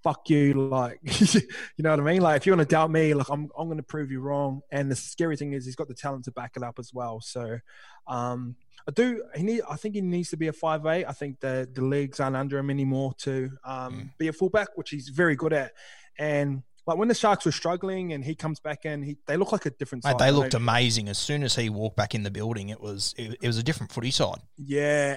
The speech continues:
Speaker 1: and, like, um, like, the play he tore his hammy on, someone was fucking long gone on a, um, intercept. Like, there was fucking no way in hell he's gonna catch him. Like, Moyes is not that quick. Um, but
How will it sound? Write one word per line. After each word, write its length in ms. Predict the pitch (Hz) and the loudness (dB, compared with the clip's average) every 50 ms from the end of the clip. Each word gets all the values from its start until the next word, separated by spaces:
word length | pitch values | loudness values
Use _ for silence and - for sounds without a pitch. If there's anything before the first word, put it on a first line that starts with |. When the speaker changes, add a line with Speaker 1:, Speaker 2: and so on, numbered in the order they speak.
| 135 147 | -2 -2
Speaker 1:
and, 220 | 156 170 170 165 | 0 0 0 2
like, 280 | 170 170 165 165 - - | 2 0 0 0 0 0
um, 260 | 170 156 147 143 151 | 2 2 2 2 4
like, 220 | 170 180 175 175 151 | 4 4 4 4 2
the 100 | 151 - | 2 2
play 260 | - - 175 196 247 | 2 2 2 4 4
he 100 | 240 214 | 4 4
tore 200 | - 180 170 147 | 4 6 6 6
his 100 | 117 - | 4 2
hammy 240 | 123 135 151 160 147 | -2 -6 -4 -2 -2
on, 260 | 135 127 123 120 110 | -2 -2 -2 -4 -6
someone 320 | - - 170 185 175 156 135 | -4 -4 -2 0 0 0 0
was 100 | 117 - | -2 -4
fucking 340 | - 135 - - 120 117 | -6 -8 -6 -4 -4 0
long 240 | 123 131 131 127 123 | 0 2 2 0 0
gone 480 | 117 127 123 123 127 123 120 123 131 - - - | -2 -2 -2 -2 -2 -2 -2 -4 -6 -8 -10 -8
on 220 | 127 120 120 123 | -6 -4 -4 -2
a, 180 | 120 117 113 120 120 | -2 -2 -4 -4 -4
um, 240 | 120 113 113 110 120 | -6 -6 -6 -4 -2
intercept. 500 | 131 156 160 - - - 127 110 - - | -2 -2 -2 -2 -4 -4 -6 -6 -6 -4
Like, 200 | 131 123 135 147 | -4 -2 2 4
there 100 | 196 220 | 6 6
was 100 | 185 160 165 156 135 | 6 4 0 -4 -2
fucking 260 | - 247 240 - 208 | -2 -4 -2 0 2
no 140 | 214 220 220 | 4 4 4
way 100 | 220 208 | 4 4
in 40 | 180 | 4
hell 160 | 160 165 165 | 2 2 2
he's 120 | 165 143 | 2 2
gonna 140 | - 143 127 | 0 0 -2
catch 220 | - - 120 104 113 | -2 -4 -6 -6 -4
him. 80 | 117 | -4
Like, 140 | 117 120 135 | -4 -4 0
Moyes 240 | 143 170 175 156 143 | 2 4 4 4 4
is 60 | 135 | 2
not 100 | 135 117 | 0 0
that 180 | 120 113 107 - | 0 -2 -4 -6
quick. 320 | - 107 95 98 - - - - - - - - - - | -10 -16 -18 -18 -20 -20 -20 -20 -20 -20 -20 -20 -12 -8
Um, 480 | 131 127 127 123 123 123 123 123 127 123 | -4 -2 0 0 0 0 0 -2 -2 0
but 220 | 139 131 135 135 | 0 0 -2 -2